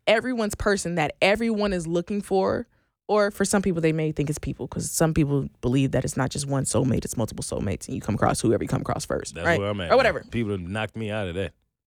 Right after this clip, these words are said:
Speaker 1: I always will believe that even if you meet someone who may be great for you, but you know that person is not the best for you,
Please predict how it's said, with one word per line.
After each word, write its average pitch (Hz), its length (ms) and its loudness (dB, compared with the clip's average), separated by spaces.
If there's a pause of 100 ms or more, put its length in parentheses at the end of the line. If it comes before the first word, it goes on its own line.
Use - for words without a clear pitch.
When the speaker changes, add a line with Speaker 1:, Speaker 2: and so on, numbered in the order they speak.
(240)
Speaker 1:
I 185 340 4
always 196 480 2
will 233 240 2
believe 165 600 -4
that 156 260 2
even 208 320 -2
if 190 160 -4
you 196 100 -4
meet 190 160 -4
someone 175 300 -6
who 180 100 -6
may 175 160 -4
be 175 100 -6
great 175 280 0
for - 100 -12
you, 160 140 -6
but 160 180 -4
you 170 60 -8
know 170 120 -2
that 156 140 -2
person 165 260 -4
is 156 80 -6
not 151 200 -6
the 135 80 -4
best 220 380 0
for 147 100 -6
you, 151 400 -6